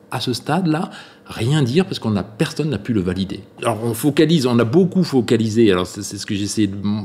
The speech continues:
montrer, c'est-à-dire qu'on a beaucoup focalisé sur, euh, la question du traitement, du vaccin. Mais le problème essentiel, c'est le problème de la santé publique. C'est le problème de la prévention, c'est le problème de la médecine primaire.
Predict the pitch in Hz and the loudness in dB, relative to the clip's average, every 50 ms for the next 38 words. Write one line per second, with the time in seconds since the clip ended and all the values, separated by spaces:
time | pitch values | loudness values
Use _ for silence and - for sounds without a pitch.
0 | 90 - 107 113 123 117 - 175 165 - - 107 98 - 104 101 95 92 104 127 | -8 -8 -6 -6 -6 0 2 0 0 2 0 -2 -2 0 0 0 0 0 2 2
1 | 139 135 - - 127 - - 104 90 110 98 101 95 98 95 110 113 113 104 - | 0 0 0 -6 -6 -4 -6 -4 -4 -2 -4 -2 -4 -2 2 4 4 4 2 0
2 | - 95 85 78 80 85 87 85 - - - - 92 95 - - - 87 85 82 | -4 -6 -6 -6 -6 -10 -12 -12 -14 -20 -20 -20 -20 -20 -16 -10 -8 -6 -6 -4
3 | 82 80 82 90 82 - - 90 85 85 87 - - 98 98 - - 92 90 90 | -6 -8 -8 -8 -10 -6 -6 -8 -6 -6 -8 -8 -6 -6 -6 -4 -2 -2 -2 -2
4 | 90 90 90 90 87 87 87 87 85 87 80 85 87 87 - - - 95 92 90 | -2 -2 -2 -4 -4 -4 -4 -6 -6 -6 -6 -6 -6 -6 -8 -8 -6 -6 -4 -4
5 | 90 - - - - - _ - 101 98 110 110 - - 117 117 123 127 - - | -6 -8 -12 -20 -20 -20 _ -6 -4 -4 -4 -4 -2 -2 0 0 0 0 -2 -8
6 | - - - 180 175 - 156 135 - - - 117 113 98 85 90 - - - 87 | -6 0 0 0 2 2 -4 -4 -4 -2 -2 0 0 0 -2 -6 -10 -8 -6 -6
7 | 85 85 - 107 123 156 160 120 92 87 95 92 - - 131 - - 107 - - | -6 -2 -2 0 2 2 2 2 2 0 -2 -2 -2 -4 -2 -2 -4 -4 -4 -4
8 | 135 156 160 160 - - - - - - - - - 87 - - 92 95 107 113 | -2 -2 -2 -4 -6 -12 -18 -20 -20 -20 -20 -10 -10 -10 -6 -2 0 2 4 4
9 | 113 92 87 76 73 - - - - 101 98 110 117 110 - - 147 156 170 170 | 2 2 0 -4 -4 -6 -8 -6 -4 -2 0 0 -2 -2 -2 -2 0 2 2 2
10 | 147 - 95 87 - - - - 95 98 101 90 87 78 78 87 98 117 117 - | 0 0 -2 -4 -4 -6 -4 -2 0 0 0 0 -2 -2 -2 0 0 0 0 0
11 | 113 107 110 - - 98 92 113 151 180 165 - | -4 -4 -4 -6 -6 -4 -2 0 0 0 0 0